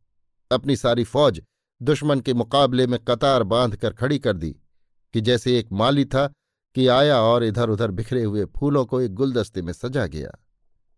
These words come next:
दोनों फौजें काले काले पहाड़ों की तरह आमने सामने खड़ी हैं और तोपों का आग बरसाना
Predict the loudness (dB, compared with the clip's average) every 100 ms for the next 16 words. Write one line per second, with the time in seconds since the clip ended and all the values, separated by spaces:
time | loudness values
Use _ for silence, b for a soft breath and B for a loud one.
0 | _ _ _ _ -4 2 4 4 4 2
1 | 4 2 2 2 2 2 2 2 0 2
2 | 0 -2 -2 0 2 2 0 -2 -2 -2
3 | -4 -4 -4 -4 -6 -2 0 0 -2 -2
4 | -2 -2 0 -2 -6 _ _ _ 0 2
5 | 2 2 -2 0 -2 -2 -4